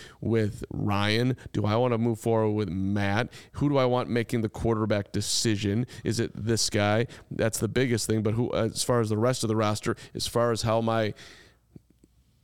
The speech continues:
team is being represented,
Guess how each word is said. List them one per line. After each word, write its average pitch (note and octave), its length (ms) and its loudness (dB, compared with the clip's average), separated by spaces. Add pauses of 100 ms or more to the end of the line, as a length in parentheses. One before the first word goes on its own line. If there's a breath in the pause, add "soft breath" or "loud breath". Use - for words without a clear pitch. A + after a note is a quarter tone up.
(580)
team C3 360 2
is G#2+ 140 0
being A2+ 640 2
represented, A#2 920 2